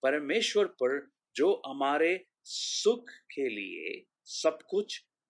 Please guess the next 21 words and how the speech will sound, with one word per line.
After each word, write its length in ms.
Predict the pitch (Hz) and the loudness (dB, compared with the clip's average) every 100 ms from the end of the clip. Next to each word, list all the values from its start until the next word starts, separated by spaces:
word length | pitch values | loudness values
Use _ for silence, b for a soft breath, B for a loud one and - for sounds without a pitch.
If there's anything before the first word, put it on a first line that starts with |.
| _ | _
बहुतायत 600 | - 123 127 120 143 196 | -2 -2 0 -2 0 -2
से 340 | - - 113 139 _ _ _ _ | -4 -4 -4 -6 _ _ _ _
देता 420 | _ 104 123 - 139 | _ -8 -6 -8 -8
है।" 300 | - - _ _ _ _ _ _ _ _ _ _ _ 139 | -10 -20 _ _ _ _ _ _ _ _ _ _ _ -6
यानी 400 | 190 220 214 - _ _ _ _ | -2 -2 -2 -10 _ _ _ _
परमेश्वर 560 | 170 196 226 - 220 202 | -2 0 0 2 2 2
चाहता 520 | - 170 180 180 160 | -2 -4 -4 -2 -2
है 180 | 190 202 | -2 -6
कि 460 | - 208 196 - 127 | -8 -12 -12 -14 -20
जो 340 | 120 175 190 | -2 0 0
धन 600 | 151 120 165 190 196 180 _ _ 104 | -2 _ -2 -2 -6 -16 _ _ -8
वो 220 | 113 196 | 2 2
हमें 420 | - 143 139 120 | 2 -6 -8 -6
देता 420 | 113 107 - 95 - | -6 -6 -8 -14 -14
है 300 | 98 - _ 104 | -18 -18 _ -10
या 340 | 127 147 127 - | -6 -4 -6 -10
जो 480 | 110 135 160 156 - | -4 -2 0 -4 -8
धन 320 | 107 147 156 - | -6 -4 -4 -12
हमारे 400 | 107 107 113 147 | -12 -6 -2 -2
पास 380 | - 117 117 - | -2 -4 -6 -8
है, 200 | 127 | -8